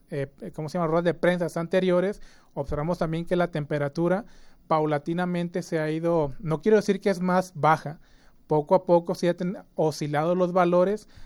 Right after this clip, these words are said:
hacia la normalidad. Es cierto que tenemos anomalías positivas, sin embargo, observemos que están hacia el centro de Jalisco, sobre los punto cinco, un grado más cálido respecto a años anteriores.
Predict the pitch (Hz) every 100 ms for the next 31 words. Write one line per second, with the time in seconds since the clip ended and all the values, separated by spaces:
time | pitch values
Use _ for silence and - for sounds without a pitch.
0 | - 156 147 - 156 147 147 147 143 143
1 | 143 139 143 175 180 - _ - _ -
2 | 147 143 175 175 185 180 170 156 156 170
3 | 180 165 143 143 156 175 - - - 202
4 | 185 208 208 190 190 185 170 175 185 180
5 | 175 180 208 - - - 151 147 156 151
6 | 165 175 160 - 165 208 139 143 135 -
7 | 165 185 185 190 185 185 - 202 208 -
8 | - - - 151 147 - - 170 170 165
9 | 190 202 196 202 175 170 165 175 170 170
10 | - - 175 185 196 220 - _ _ 143
11 | 147 - 147 175 185 165 147 156 147 165
12 | 147 135 127 127 123 -